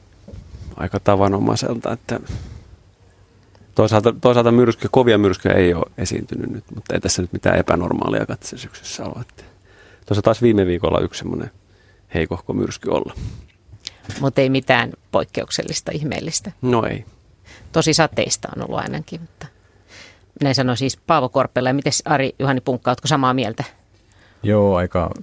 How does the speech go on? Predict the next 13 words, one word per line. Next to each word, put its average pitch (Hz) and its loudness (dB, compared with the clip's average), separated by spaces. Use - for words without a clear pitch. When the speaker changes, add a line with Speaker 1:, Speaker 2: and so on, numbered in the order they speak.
Speaker 3:
rauhallisissa 92 0
merkeissä 85 0
mennyt 90 -2
nyt 95 -2
sitten - -4
kiirarajuilma. 85 2
Et 107 -8
kiirarajuilma 82 0
taisi - -2
olla - -6
nyt - -8
viimeisin 90 0
semmoinen 92 -6